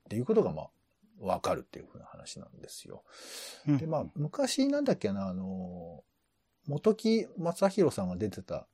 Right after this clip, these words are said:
Speaker 1: なんかあの、
Speaker 2: 送り人？
Speaker 1: 送り人とかもありますけど、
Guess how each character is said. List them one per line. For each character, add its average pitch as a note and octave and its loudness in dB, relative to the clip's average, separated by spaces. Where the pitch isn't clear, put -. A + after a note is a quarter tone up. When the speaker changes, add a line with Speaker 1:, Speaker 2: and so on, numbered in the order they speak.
Speaker 1:
な G2 -10
ん F#2 -12
か D#2 -8
あ - -14
の、 - -16
Speaker 2:
送 C#3+ 4
り C#3+ 6
人？ A2 -6
Speaker 1:
送 - 0
り A3 8
人 E3+ 4
と - -8
か - -10
も D#2+ -10
あ E2 -10
り F2+ -6
ま A#2+ -4
す - -12
け - -12
ど、 A#2 -4